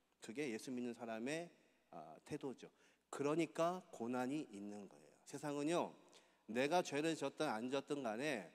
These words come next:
잘 되기를 바라요. 근데 그거는 하나님의 방법이 아니죠. 그러면, 어, 용서를 구해야 되는 거죠. 그 친구가 항소 안 했어요. 아, 항소하면 또 내려갈 수 있잖아요. 근데 항소 안 했어요. 너무 감사하니까. 근데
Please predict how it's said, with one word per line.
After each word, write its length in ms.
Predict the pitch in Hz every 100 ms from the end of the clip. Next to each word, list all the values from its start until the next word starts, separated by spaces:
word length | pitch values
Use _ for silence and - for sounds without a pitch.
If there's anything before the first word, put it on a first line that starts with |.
| - _
잘 240 | - - 156
되기를 340 | 170 160 147
바라요. 340 | 104 92 87 76 - _ _ _ _ _ _
근데 520 | - 147 175 160 113 98
그거는 460 | 139 139 151 143 123
하나님의 480 | 151 143 139 135
방법이 560 | 123 107 - 120 113 127
아니죠. 580 | 82 92 110 101 101 87
그러면, 540 | - 135 170 180 113 - - _ _ _
어, 220 | 143 127 117
용서를 380 | 139 151 151 139
구해야 340 | - 117 120
되는 300 | 120 104 98
거죠. 220 | 85 92
그 100 | 95
친구가 360 | - 156 156 139
항소 320 | - 196 190
안 120 | 110 127
했어요. 520 | 139 110 95 98 85 _ _ _ -
아, 80 | 92
항소하면 500 | 151 160 170 160 147
또 260 | 165 147 - - - _ _
내려갈 380 | 123 123 139 139
수 140 | -
있잖아요. 520 | 110 - 110 104 107
근데 300 | 110 127 143 117 - _
항소 280 | 175 175 139
안 120 | 113
했어요. 280 | 135 - 110
너무 180 | 123 127
감사하니까. 760 | 117 120 120 120 113 - 87 - - _
근데 160 | 143